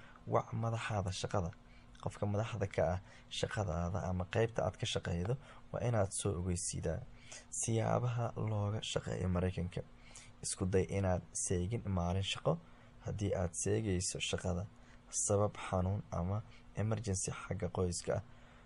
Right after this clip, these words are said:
eh, wac madaxa shaqada si aad ula socodsiiso maqnaanshahaada maalintaas. Noqo,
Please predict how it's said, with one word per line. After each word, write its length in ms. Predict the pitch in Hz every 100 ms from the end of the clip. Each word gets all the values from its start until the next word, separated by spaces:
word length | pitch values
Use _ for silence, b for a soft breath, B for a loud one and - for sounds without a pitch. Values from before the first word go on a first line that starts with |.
| -
eh, 180 | 101 -
wac 240 | 107 117 -
madaxa 400 | 117 123 117 110
shaqada 420 | - 95 95 95 -
si 160 | - -
aad 160 | 98 -
ula 140 | 95 123
socodsiiso 680 | - - - - 87 - 120
maqnaanshahaada 800 | 92 98 95 90 - 110 104 107
maalintaas. 500 | 104 104 113 120 90 - B B B B B -
Noqo, 800 | 123 117 - - - - - 120